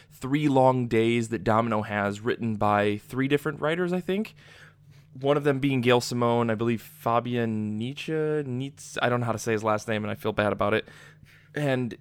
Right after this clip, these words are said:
it, yeah, there was a couple people just i-, interspersed throughout this whole book as far as writing and art credits were concerned. Um, there, there's a, it's like an interconnected thing of, like, a few long days where Domino runs into some of her old friends and lovers, including Colossus. And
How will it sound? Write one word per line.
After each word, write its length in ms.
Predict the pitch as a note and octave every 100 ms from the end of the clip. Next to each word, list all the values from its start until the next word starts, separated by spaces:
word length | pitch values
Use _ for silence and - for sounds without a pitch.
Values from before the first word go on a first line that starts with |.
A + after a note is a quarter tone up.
| -
it, 100 | G#3+
yeah, 160 | D#3
there 100 | D3
was 120 | D#3 D#3
a 40 |
couple 240 | F#3 F3+
people 560 | D#3 D#3 D3+ C#3+ C3 - -
just 280 | C3+ - - - - - - - -
i-, 40 |
interspersed 880 | C3+ C3+ C#3+ D#3 D#3 C3 - C3 A#2
throughout 260 | A#2+ A2+ G#2+
this 120 | G#2+
whole 160 | A2+ G#2+
book 260 | A2 G#2
as 140 | A2 -
far 160 | A2+
as 80 | G#2+
writing 300 | A2 A2 G#2+
and 160 | G#2+ G#2
art 180 | G#2 -
credits 320 | A2+ G2+ -
were 240 | G#2 G2 - - - - -
concerned. 520 | A2+ G#2+ A2 G#2+ G2+ - - - -
Um, 440 | G#2+ G#2 G#2 G#2 - - - -
there, 300 | C#3 D3+ C#3
there's 240 | D3+ C#3+
a, 300 | C#3 B2+ A#2+
it's 140 | B2 C#3
like 100 | B2+
an 80 | C3
interconnected 640 | E3+ F3 E3 D#3 C#3+ B2+
thing 240 | C#3 B2+
of, 100 | A#2
like, 140 | A2+ G#2+
a 100 | G#2+ - -
few 220 | D#3+ F3
long 340 | D3 C#3+ D3 C3+
days 380 | B2+ B2 A#2
where 80 | A2+
Domino 340 | A2 B2 C3+ B2+
runs 260 | A#2+ A#2
into 120 | A#2 G#2+
some 160 | A2+
of 80 | G#2
her 160 | A2 G2
old 240 | A#2+ B2
friends 440 | - A#2+ B2 B2+
and 120 | A#2+ A2+
lovers, 400 | A#2 A#2 A#2+ G#2+
including 360 | G#2 B2+ A#2
Colossus. 600 | - A2+ A2 A#2 A#2 A2
And 160 | A2